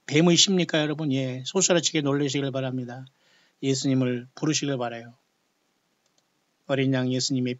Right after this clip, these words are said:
피에 그 옷을 씻어 희귀하지 않으면 안 돼요.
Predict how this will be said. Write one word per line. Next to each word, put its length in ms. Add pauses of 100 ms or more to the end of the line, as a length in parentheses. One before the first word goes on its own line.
피에 680 (1080)
그 140
옷을 300
씻어 280
희귀하지 460
않으면 280
안 160
돼요. 200